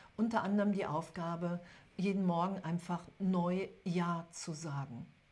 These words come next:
zueinander. Was man mit dem anderen leben will oder auch nicht.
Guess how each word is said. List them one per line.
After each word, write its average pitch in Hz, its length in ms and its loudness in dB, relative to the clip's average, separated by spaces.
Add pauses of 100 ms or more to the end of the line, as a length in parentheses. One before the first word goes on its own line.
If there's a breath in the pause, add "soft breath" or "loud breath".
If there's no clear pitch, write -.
zueinander. 139 840 -4 (600)
Was 202 180 -4
man 208 280 2
mit 180 200 0
dem 175 180 -2
anderen 160 560 -4 (200)
leben 180 360 0
will 160 180 -10 (260)
oder 175 200 -2
auch 170 140 -4
nicht. - 320 -6